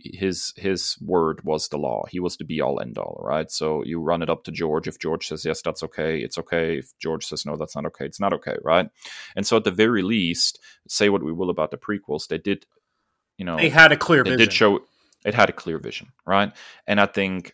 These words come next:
Speaker 1: if the sequel trilogy would have had a clear vision, it would have been extremely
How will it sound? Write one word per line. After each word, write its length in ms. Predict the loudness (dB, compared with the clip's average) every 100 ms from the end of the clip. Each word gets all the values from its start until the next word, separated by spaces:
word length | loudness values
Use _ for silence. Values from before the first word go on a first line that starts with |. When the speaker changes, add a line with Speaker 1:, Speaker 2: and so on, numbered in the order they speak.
| _ -4
Speaker 1:
if 360 | 0 0 -2
the 60 | -6
sequel 360 | -2 -2 -2
trilogy 420 | -4 -4 -4 -4 -4
would 80 |
have 100 | -4
had 120 | -4 -6
a 40 |
clear 300 | -8 -10 -10
vision, 400 | -8 -10 -10 -10 -10
it 140 | -6
would 120 | -6
have 160 | -8 -8
been 220 | -8 -8
extremely 800 | -12 -12 -6 -6 -4 -6 -8